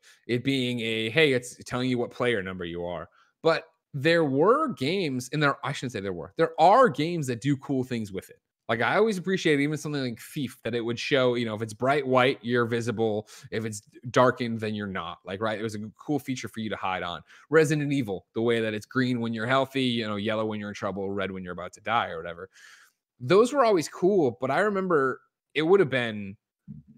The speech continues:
m-, maybe years, but I feel definitely months where I was finally playing some game in a darkened room, like, all lights off. It must have been a horror game. And it was, like, so,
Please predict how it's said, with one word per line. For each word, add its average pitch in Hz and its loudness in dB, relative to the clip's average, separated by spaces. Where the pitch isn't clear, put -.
m-, 196 -2
maybe 214 2
years, 139 2
but 113 -2
I 123 -2
feel 156 2
definitely 147 2
months 107 -4
where 113 0
I 113 0
was 120 -2
finally 135 -6
playing 127 -4
some 127 -2
game 120 -2
in 107 -6
a 101 -8
darkened 101 -6
room, 98 -12
like, 95 -10
all 120 4
lights 98 -4
off. 85 -6
It 107 -10
must 110 -12
have 95 -16
been - -20
a - -20
horror 98 -4
game. 85 -16
And 135 2
it 131 2
was, 127 0
like, 117 -2
so, 143 4